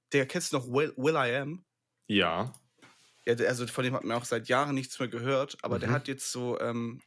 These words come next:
Speaker 1: crazy Masken rausgebracht, also halt wegen Corona und so.
Speaker 2: Oh Gott.
Speaker 1: Ja, und ich denk mir halt auch immer so, Leute, so genau wie Soulja Boy, der seine eigene Spielekonsole und sowas rausbringt.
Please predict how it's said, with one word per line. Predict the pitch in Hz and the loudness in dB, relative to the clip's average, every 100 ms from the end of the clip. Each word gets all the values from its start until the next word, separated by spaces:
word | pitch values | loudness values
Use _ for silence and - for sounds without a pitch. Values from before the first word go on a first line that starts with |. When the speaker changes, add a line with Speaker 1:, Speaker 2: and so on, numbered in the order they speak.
| - | -10
Speaker 1:
crazy | - 139 139 127 123 120 - - | -2 0 0 -2 -2 -4 -8 -12
Masken | 135 135 160 - 120 | -2 -2 -2 -4 -4
rausgebracht, | 110 117 - 95 120 - | -2 -4 -6 -4 -4 -4
also | 110 107 | -6 -8
halt | - | -8
wegen | 113 | -10
Corona | - 117 135 135 | -8 -6 -2 -2
und | 117 120 | -2 -2
so. | 123 175 _ - | -4 -4 _ -10
Speaker 2:
Oh | 95 | -8
Gott. | - 82 - - - - _ _ - _ _ _ _ - | -6 -10 -14 -20 -20 -20 _ _ -20 _ _ _ _ -6
Speaker 1:
Ja, | 117 117 147 220 233 _ - | 2 4 6 2 -4 _ -8
und | - - | -6 -6
ich | - | -4
denk | - | -2
mir | 123 | 0
halt | 117 | 0
auch | 123 | -2
immer | 117 | -4
so, | 107 98 | -4 -4
Leute, | 107 110 101 120 _ | -2 -2 -4 -8 _
so | - 113 | -10 -6
genau | 113 110 | -4 -4
wie | |
Soulja | 113 127 123 120 | -4 -4 -2 -2
Boy, | 120 113 | -2 -2
der | 117 | -2
seine | 120 113 110 | -2 -2 -2
eigene | 117 120 113 | -2 0 0
Spielekonsole | - 135 131 131 113 113 113 | -2 -2 -4 -4 -4 -4 -4
und | 113 | -4
sowas | 113 113 - | -4 -4 -4
rausbringt. | 113 117 - 123 143 | -6 -6 -4 -4 -4